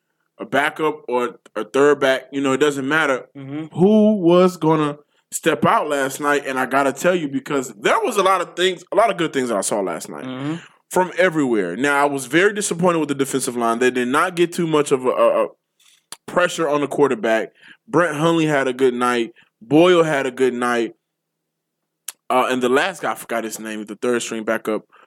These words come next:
Speaker 1: from Arizona State for the Green Bay Packers. Even he made, was able to make some plays and get some time in that pocket. So I was very disappointed in the pressure that the defensive line was not able to cause. However,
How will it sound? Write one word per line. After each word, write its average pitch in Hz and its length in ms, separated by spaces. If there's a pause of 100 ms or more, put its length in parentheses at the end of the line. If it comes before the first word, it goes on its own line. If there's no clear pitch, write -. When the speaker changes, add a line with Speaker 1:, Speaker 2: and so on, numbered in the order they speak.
Speaker 1:
from - 220
Arizona 113 380
State 107 320
for 104 140
the 101 80
Green 104 200
Bay 101 120
Packers. 101 400 (420)
Even 156 200
he 170 220
made, 135 220
was 120 180
able 127 160
to 120 60
make 120 140
some 113 160
plays 120 300
and 110 80
get 113 80
some 107 140
time 113 220
in 107 60
that 104 120
pocket. 107 340 (300)
So 180 140
I 170 160
was 185 160
very 214 280
disappointed 180 640 (360)
in 165 340
the 147 100
pressure 170 400
that 151 100
the 139 80
defensive 135 440
line 139 300
was 127 140
not 147 140
able 147 160
to 139 60
cause. 151 380
However, 156 680